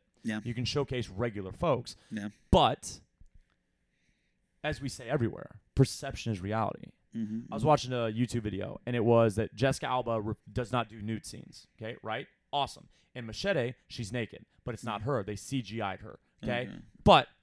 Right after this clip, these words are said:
Speaker 2: I will never see Jessica Alba naked. So if I see that movie, I have seen Jessica Alba naked, right? Because to me, it's her. Like,
Speaker 1: Yeah.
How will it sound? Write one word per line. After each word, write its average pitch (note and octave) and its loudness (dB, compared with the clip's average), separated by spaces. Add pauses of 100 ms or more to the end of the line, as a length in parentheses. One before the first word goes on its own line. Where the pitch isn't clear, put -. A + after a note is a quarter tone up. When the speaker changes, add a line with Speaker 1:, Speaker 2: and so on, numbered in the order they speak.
(160)
Speaker 2:
I C3+ 4
will D3+ 4
never C#3 2
see C3 -4
Jessica A#2 0
Alba G#2+ 2
naked. C3+ 2
So - 0
if - -2
I G2+ -4
see - -4
that C#3+ -2
movie, C#3 4
I C#3+ 6
have C3+ -4
seen C#3 -4
Jessica A2+ -2
Alba G#2 -4
naked, C#3+ -4
right? A2+ -2 (280)
Because C#3 -2 (380)
to D3 -4
me, C3+ -2
it's - -12
her. E3 -4 (100)
Like, B2 0
Speaker 1:
Yeah. G#2+ -2